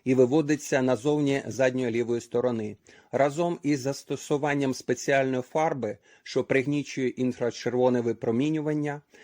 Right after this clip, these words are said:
все це є спрямоване на зменшення теплової помітності Б М П. Ще один захід, е, безпеки екіпажу — це те, що головні паливні баки розміщені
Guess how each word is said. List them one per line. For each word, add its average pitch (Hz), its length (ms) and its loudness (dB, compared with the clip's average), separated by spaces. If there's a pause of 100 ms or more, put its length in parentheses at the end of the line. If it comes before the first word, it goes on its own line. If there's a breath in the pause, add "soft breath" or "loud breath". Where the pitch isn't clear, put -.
(100)
все 190 220 2
це 185 200 -2
є 170 260 2
спрямоване 147 720 0
на 127 280 0
зменшення 156 600 -2
теплової 123 560 0
помітності 131 720 -4
Б 110 100 -4
М 117 200 -2
П. 107 300 -10 (440 soft breath)
Ще - 260 0
один 156 240 2
захід, 139 540 -2
е, 113 300 0
безпеки 127 560 0
екіпажу — 113 640 -4 (340 soft breath)
це 123 160 0
те, 170 180 0
що 120 200 -2
головні 131 480 2
паливні 117 460 0
баки 107 500 -4 (360 soft breath)
розміщені 160 800 2